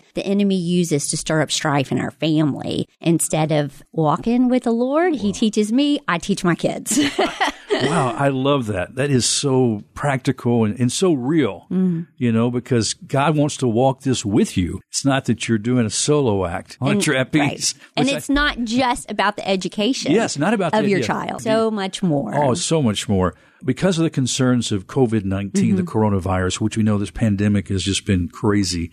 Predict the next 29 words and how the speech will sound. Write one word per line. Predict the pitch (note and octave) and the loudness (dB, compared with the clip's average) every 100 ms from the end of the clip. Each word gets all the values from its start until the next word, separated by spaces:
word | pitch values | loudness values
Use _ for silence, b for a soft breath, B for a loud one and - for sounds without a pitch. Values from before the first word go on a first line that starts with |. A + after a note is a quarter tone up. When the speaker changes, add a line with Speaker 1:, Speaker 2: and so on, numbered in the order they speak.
| - | -2
Speaker 2:
are | D#3 | 0
you | D#3+ | 0
seeing | - G3 G3 | 0 0 2
that | D3 A#2 | 0 -2
more | B2 C#3+ | 0 2
families | C#3+ C#3 C#3 B2+ A2 | 2 0 2 2 2
are | |
homeschooling | A2 C3+ C#3 - B2+ A#2+ | 0 0 0 0 2 2
for | A2 | 0
the | |
first | G#2 A#2 G#2+ | -2 -2 0
time? | B2 A2+ B2 - | 0 0 -2 -4
Speaker 1:
Absolutely. | F#3 G3+ A3+ - A3 F3+ F#3 F3+ D#3+ D3 C#3+ - | 0 0 0 0 -2 2 2 2 0 0 0 -4
We've | F3 G3 F#3 | 0 0 2
really | G#3+ A3 | 0 0
seen | G#3 G#3+ | 0 0
an | F#3+ | 0
increase | E3 F3 F#3+ - A#3 A#3+ A3+ - - _ _ | 0 0 0 0 2 2 0 -6 -12 _ _
in | F#3 | -6
families | G3 G3 F#3+ G#3 G#3 | -4 -2 0 0 0
who | - | 0
are | G3 | 0
looking | F3+ F#3 G#3 G3+ | 0 -2 0 0
for | - F#3 E3 | 0 0 0
a | - | 0
different | D#3+ F#3 - F3 | 0 -2 -2 -4
option. | - D#3+ - - C#4 C#4 C#4+ C#4 _ _ _ | 0 -2 -2 -4 0 2 2 0 _ _ _
Their | D#3 F3 | -2 0
kids | D#3+ - G#3 G3 | 0 -2 -2 -2